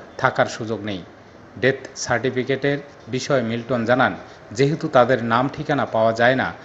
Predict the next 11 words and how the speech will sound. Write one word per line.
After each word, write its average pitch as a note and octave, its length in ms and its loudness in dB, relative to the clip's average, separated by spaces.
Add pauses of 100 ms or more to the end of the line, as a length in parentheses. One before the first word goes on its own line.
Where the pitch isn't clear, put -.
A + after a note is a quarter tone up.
(220)
তাই A2+ 300 4
মৃতদের B2 520 -2
কবরস্থ C3+ 460 -4
করার A#2+ 320 2 (100)
জন্য A#2 300 -6 (300)
সার্টিফিকেট C3+ 640 -4 (220)
ইস্যু D3 240 -4
করা G#2+ 220 -2
হয়। G#2+ 260 0 (520)
এর D3+ 220 8
বাইরে C#3+ 380 6